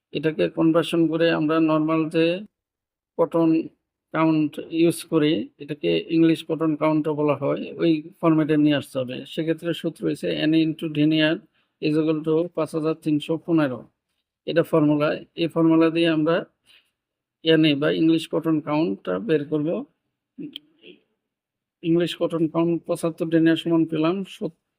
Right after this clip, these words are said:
আহ, সত্তর দশমিক আট সাত। এখন এই ফর্মুলাটা এখানে বসাইলেই আমরা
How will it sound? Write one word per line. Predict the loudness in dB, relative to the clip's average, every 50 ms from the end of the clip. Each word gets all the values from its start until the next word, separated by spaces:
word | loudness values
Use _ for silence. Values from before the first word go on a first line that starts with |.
| _ _ _ _ _ _ _ _ _ -8 -4
আহ, | 0 0 2 2 2 0 -2 -4
সত্তর | -4 -4 -4 -4 -4 -4 -4
দশমিক | -2 -2 -2 -2 0 0 0 0 0 -2
আট | -2 -2 -2 -2 -2
সাত। | -2 -2 0 -2 -2 -4 _ _
এখন | -10 -10 -6 -4 -4 -4 -4 -4
এই | -4 -2 -2 -2
ফর্মুলাটা | -2 0 0 2 4 4 4 4 4 4 2
এখানে | 2 2 0 2 2 2
বসাইলেই | 2 0 0 0 0 0 2 2 2 2 0
আমরা | 0 0 0 0 0 0 -2